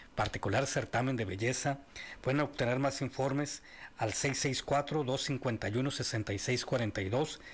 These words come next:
seis seis cuatro, dos cincuenta y uno, sesenta y dos cuarenta y sesenta y seis cuarenta y dos, y a la página de, en la página de Facebook Acceso Producciones, el once de abril a las nueve de la noche,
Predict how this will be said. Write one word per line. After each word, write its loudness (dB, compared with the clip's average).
seis 0
seis 2
cuatro, 0
dos 2
cincuenta 2
y 2
uno, 2
sesenta 0
y 2
dos 2
cuarenta 0
y -6
sesenta 0
y 0
seis 2
cuarenta 2
y 0
dos, 0
y 2
a 2
la 2
página 0
de, 2
en 0
la 2
página 0
de 2
Facebook 0
Acceso -2
Producciones, 0
el 2
once 2
de 4
abril 2
a 4
las -2
nueve 2
de 2
la -4
noche, 0